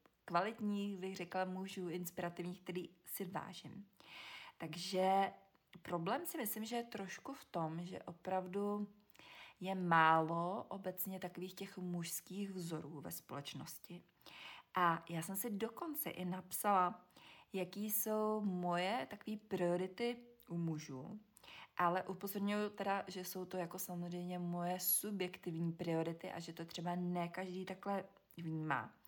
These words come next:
Ale já jsem přesvědčená, a to tady mám na prvním místě se třema vykřičníkama, že muž by měl být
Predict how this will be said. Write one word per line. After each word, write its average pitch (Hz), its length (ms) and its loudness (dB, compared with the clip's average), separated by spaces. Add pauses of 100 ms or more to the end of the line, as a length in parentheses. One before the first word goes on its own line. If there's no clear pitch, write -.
(760)
Ale 175 560 6 (340)
já 277 260 0
jsem 185 200 -4
přesvědčená, - 760 -8 (120)
a 170 80 -2
to - 240 -12
tady 208 220 -2
mám 214 200 6
na 208 80 6
prvním 208 420 -2
místě 214 340 -4
se 208 120 -8
třema 202 480 0 (280)
vykřičníkama, 170 920 -4
že 170 200 -4
muž 214 360 0
by 170 160 -4
měl 160 280 0
být 170 320 -4